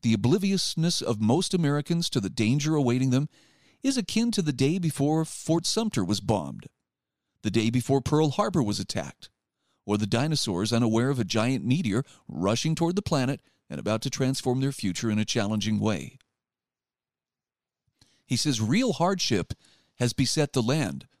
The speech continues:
For those not in the point one percent or deep state lackeys being rewarded for propagating mistruths, outright lies,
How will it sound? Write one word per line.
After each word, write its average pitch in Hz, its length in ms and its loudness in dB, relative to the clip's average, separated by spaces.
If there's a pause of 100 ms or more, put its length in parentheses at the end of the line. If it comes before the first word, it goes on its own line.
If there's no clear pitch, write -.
(440)
For 123 120 0
those 135 240 2
not 135 240 0
in 156 140 -2
the 127 60 0
point 147 300 -2
one 131 220 2
percent 127 480 0
or 131 180 2
deep 120 320 -2
state 139 300 -2
lackeys 120 440 -2
being 127 280 2
rewarded 110 420 2
for 113 140 -2
propagating 113 580 0
mistruths, 117 640 0 (440)
outright 151 420 2
lies, 117 460 0